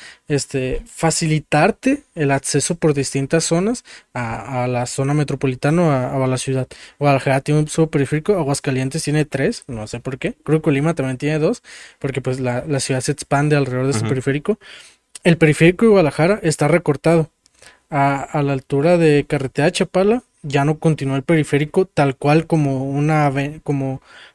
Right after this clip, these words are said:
Speaker 1: una carretera, sino que puebleas. Ese, esa área es Santa Cruz de las Flores. Del Alto, la parte que está más al norte, y del Bajo, la parte que está más al sur.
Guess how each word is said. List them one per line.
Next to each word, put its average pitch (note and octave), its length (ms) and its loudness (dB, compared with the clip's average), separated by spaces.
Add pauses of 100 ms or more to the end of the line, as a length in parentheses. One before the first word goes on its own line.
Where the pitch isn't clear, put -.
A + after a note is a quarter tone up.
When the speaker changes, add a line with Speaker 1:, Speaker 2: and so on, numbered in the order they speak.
Speaker 1:
una D#3+ 180 2
carretera, D#3+ 540 2
sino C3 380 -4
que C#3 260 -2
puebleas. C3+ 720 -2
Ese, G3+ 480 4
esa G3 340 4
área A#3+ 220 4
es D#3+ 160 0
Santa D3+ 260 0
Cruz C#3 200 -6
de D#3+ 80 2
las D#3 160 2
Flores. E3+ 360 -2 (320)
Del C#3+ 240 4
Alto, G3 320 4
la D#3+ 140 -2
parte C3+ 300 -4
que C#3+ 120 -4
está B2+ 260 -4
más B2+ 220 -4
al F3+ 120 0
norte, G#3+ 380 -2
y D#3+ 80 -2
del C3 160 0
Bajo, D#3 320 0
la E3 80 0
parte B2+ 300 -8
que - 80 -4
está B2+ 160 -6
más B2+ 180 -6
al C#3+ 120 0
sur. A3+ 200 0